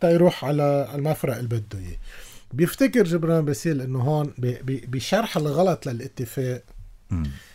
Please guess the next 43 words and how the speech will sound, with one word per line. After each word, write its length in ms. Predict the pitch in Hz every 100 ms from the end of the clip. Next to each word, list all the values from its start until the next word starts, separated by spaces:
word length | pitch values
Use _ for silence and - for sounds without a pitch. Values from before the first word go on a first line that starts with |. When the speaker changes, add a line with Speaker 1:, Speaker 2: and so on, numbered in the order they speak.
| - _ _ _ -
Speaker 1:
أول 220 | 185 202
شيء 120 | 226
عم 120 | 170
بيضرب 320 | 165 156 170 143
ثلاثة 300 | 170 160 135
عصافير 440 | - 135 - 131
ضرب 360 | 113 120 110 95
واحد. 360 | 95 - 113
أول 240 | 170 190 180
شيء 140 | 190
عم 180 | 156 156
بيغري 280 | 160 147 135
الشيعة 540 | - 143 113 107 120
إنه 260 | 139 139 156
أنا 140 | 147
مش 180 | 143 135
ضدكم، 480 | 135 - - 110 120
ما 80 |
Speaker 2:
مم. 60 | 104
Speaker 1:
تفكروا 400 | 80 71 123 117
إنه 520 | 123 120 117 135 123 - - -
إذا 160 | 143
صار 220 | 160 175 165
في 140 | 170
توازن 520 | - 151 165 147 139
أنا 220 | 127 131
معكم. 140 | 120 113
Speaker 2:
بيرجع 220 | 131 120
بيصوب 380 | 107 - 113 95
على 60 |
السلاح. 480 | 90 - 90 80 80
Speaker 1:
بيرجع 340 | 185 202 196 180
بيصوب 480 | 180 208 202 185
على 220 | 160 165 165
السلاح. 320 | - - 160
Speaker 2:
ليرضي 300 | 113 131 110
الفريق 320 | 107 110 107
Speaker 1:
بيرجع 180 | - 175
Speaker 2:
الآخر. 240 | 196 180
Speaker 1:
بيحكي 400 | 180 185 - 185
عن 240 | 160 165 160
Speaker 2:
<laughs> 40 | 143
Speaker 1:
الدولة 520 | 170 170 175 175